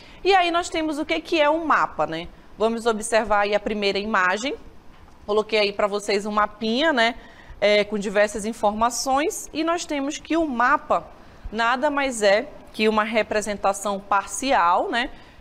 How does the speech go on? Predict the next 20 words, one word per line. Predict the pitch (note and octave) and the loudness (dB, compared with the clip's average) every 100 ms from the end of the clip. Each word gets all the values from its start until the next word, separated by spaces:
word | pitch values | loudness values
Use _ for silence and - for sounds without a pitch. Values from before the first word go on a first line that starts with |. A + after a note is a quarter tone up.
| - | -14
A | |
gente | E3+ F3+ A3 | -14 -10 -6
tem | A3 G#3 C#4+ | -4 -4 -4
ali | C#4+ A3+ | -4 -4
um | A3+ | 0
local | G#3+ G#3+ A3 G3 A3+ | 2 2 2 2 2
e | |
a | C#4 | 0
gente | B3+ A#3 | -2 -6
consegue | - B3+ B3+ A3+ A3 A#3 C4+ - - | -6 -6 -2 2 4 2 -4 -10 -8
representar | - A3+ A3+ A3+ A#3 A#3 A3 | -4 0 0 -2 -2 0 0
uma | A3+ | -2
parcela | A3 A3 A3 - - C4 D4+ D#4 D#4 | 0 0 0 -4 2 4 6 6 4
daquele | C4+ C#4 - C4 B3 | 2 -2 -2 -4 -2
local | C4 B3 B3+ A3 | 0 0 2 0
que | A3+ | 0
a | A3+ | -4
gente | A3+ - | -6 -4
está | A3+ | 0
representando. | A3+ A3+ A#3 A3 C4 D#4+ G3+ C3+ | 2 2 2 2 0 0 -2 -2